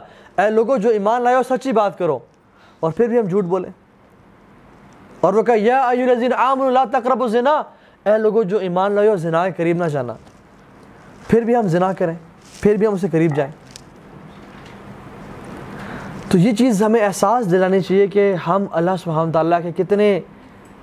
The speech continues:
قرض دار ہیں، ہر چیز اس نے ہمیں دی ہے، اور ہم پھر بھی کتنے ناشکرے ہیں جو انسان گناہ کرتا ہے۔ اور اپنے آپ سے سوال کریں،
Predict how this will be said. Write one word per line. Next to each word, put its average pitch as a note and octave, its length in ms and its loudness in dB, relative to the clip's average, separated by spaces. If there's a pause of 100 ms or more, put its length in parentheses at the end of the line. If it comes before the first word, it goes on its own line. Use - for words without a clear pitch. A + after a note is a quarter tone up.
(160)
قرض G#3+ 300 2
دار C3+ 200 0
ہیں، - 200 -16 (1500)
ہر A#3 140 2
چیز C4 340 2
اس - 180 -2
نے A#3+ 80 4
ہمیں A3 220 4
دی G#3 260 2
ہے، A#3 80 0 (600)
اور F#3 140 2
ہم G3 80 0
پھر A#3+ 120 0
بھی A3 160 0
کتنے A#3 200 2
ناشکرے G#3 480 0
ہیں A#3+ 80 2
جو G3 120 2
انسان F3+ 340 0
گناہ D3+ 160 2
کرتا A#2+ 280 -6
ہے۔ - 80 -14 (2250)
اور A#3 140 2
اپنے A#3 220 0
آپ C#4+ 180 0
سے C#4 100 2
سوال A3 440 0
کریں، F3+ 260 -2